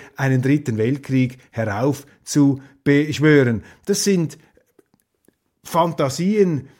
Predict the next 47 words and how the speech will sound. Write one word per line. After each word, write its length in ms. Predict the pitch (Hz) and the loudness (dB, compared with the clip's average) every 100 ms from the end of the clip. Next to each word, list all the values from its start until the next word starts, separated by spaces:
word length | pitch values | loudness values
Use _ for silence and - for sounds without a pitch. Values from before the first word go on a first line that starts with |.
| _ _ - - | _ _ -18 -2
die 120 | 185 | 0
man 140 | 180 170 | 2 2
natürlich 440 | 156 185 175 151 | 0 2 2 0
haben 320 | 180 233 233 | -2 -2 -4
kann, 220 | 233 196 143 | -4 -6 -6
aber 200 | 135 156 | -6 -2
die 100 | 160 | -2
in 80 | |
der 120 | 143 127 | 0 -2
Wirklichkeit 680 | 139 160 135 135 120 127 | -2 -6 -8 -4 -4 -6
nicht 360 | 123 123 - _ _ _ | -6 -6 -8 _ _ _
verwurzelt 840 | - 113 120 156 - 170 165 - _ _ | -8 -2 0 0 -2 -4 -6 -8 _ _
sind. 280 | - 175 123 | 0 2 2
Also 160 | 120 | -2
das 200 | 123 185 | -2 -2
ist 180 | 208 - | -2 -2
der 80 | 156 | -2
nächste 380 | 151 185 - 196 | 0 -4 -4 -6
Kriegsschauplatz 840 | 190 196 190 196 185 185 190 160 | -4 -6 -4 -4 -4 -4 -4 -4
und 80 | 139 | -4
wir 120 | 139 | -2
haben 160 | 139 135 | -2 -2
davon 260 | 131 143 131 | -4 -4 -4
gesprochen, 520 | 120 - 143 135 127 | -6 0 0 0 -4
was 160 | 127 127 | -4 -6
passiert, 460 | 123 - 139 135 | -10 -4 -4 -4
wenn 100 | 127 | -4
Deutschland 480 | 120 127 127 123 110 | -2 -2 -2 -6 -4
pleite 460 | 120 123 180 196 196 | -4 -4 -4 -2 -2
wird. 320 | 185 - - _ - | -4 -6 -20 _ -4
Ja, 180 | 139 135 | -4 -2
wir 220 | 151 190 | 0 0
sehen 360 | - 147 180 180 | 0 0 2 0
jetzt, 440 | 151 190 - - _ _ - | -2 -2 -8 -16 _ _ -2
die 100 | 139 | 0
Ukraine 500 | 139 131 117 143 170 | 0 0 0 0 0
wird 220 | 170 180 | -2 -4
zerstört, 420 | - 170 202 214 165 | -6 -4 0 0 0
man 120 | 139 | -4
hätte 220 | 147 147 | -4 -6
schon 180 | 139 131 | -8 -6
zwanzig 420 | 139 131 131 123 | -6 -6 -8 -10
zweiundzwanzig 680 | 131 131 147 139 131 127 123 | -6 -6 -6 -4 -6 -6 -6
einen 180 | 117 110 | -4 -4
Frieden 360 | 117 156 180 | -4 -4 -4
haben 300 | 170 170 180 | -4 -6 -8
können. 360 | 165 175 208 | -6 -4 -4